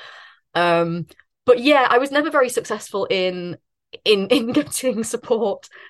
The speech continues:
to do that bigger project. And there really is a much bigger project that needs to be done at some point. You know, I've been saying it for, for ten years, and,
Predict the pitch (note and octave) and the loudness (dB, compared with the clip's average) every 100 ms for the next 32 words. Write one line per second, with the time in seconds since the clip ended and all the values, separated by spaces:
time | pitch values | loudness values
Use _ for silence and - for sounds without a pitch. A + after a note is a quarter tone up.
0 | _ - E3 G#3 F#3 - E3+ E3+ D#3 F3 | _ -8 -4 -2 -2 -4 -4 -6 -4 -6
1 | D#3+ D#3 G#3+ C4 C4+ D4 G#3 F#3 E3+ E3+ | -4 -2 -2 -2 -2 -4 -2 -4 -2 -4
2 | F#3 F3+ E3 - E3 D3 D#3+ D#3 D3 C#3+ | -4 -4 -6 -8 -6 -4 -2 0 -2 -2
3 | D3+ D#3+ D#3 - C#3+ D#3 C#3 D#3 - D3 | -4 -4 -6 -6 -6 -2 -2 -4 -6 -6
4 | D3+ C#3 C3+ B2+ B2+ - D#3 E3 G3 D#3+ | -6 -6 -6 -4 -4 -4 -4 -4 0 0
5 | D3+ - - D3 D3 G#3 - F3 E3 C#3+ | -2 -6 -6 -6 -4 -10 -2 -2 -2 -4
6 | C#3 C#3+ C#3 | -4 -6 -10